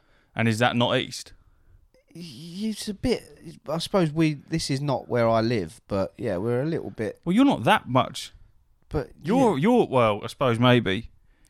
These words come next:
Speaker 2: But nevertheless,
Speaker 1: A
Speaker 2: that's
Speaker 1: sliver.
Speaker 2: completely different from south of London.
Speaker 1: Yeah, I suppose south is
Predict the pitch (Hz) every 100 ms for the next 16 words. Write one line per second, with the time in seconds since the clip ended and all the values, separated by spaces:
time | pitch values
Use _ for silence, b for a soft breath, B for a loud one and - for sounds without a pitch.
0 | _ _ _ - 156 170 202 160 127 120
1 | 120 98 - 127 - 156 123 87 131 143
2 | 135 175 123 117 123 - 95 - 110 -
3 | 113 98 - 101 98 95 90 113 _ _
4 | b b b b b - 101 98 - 107
5 | - 117 107 - 101 98 -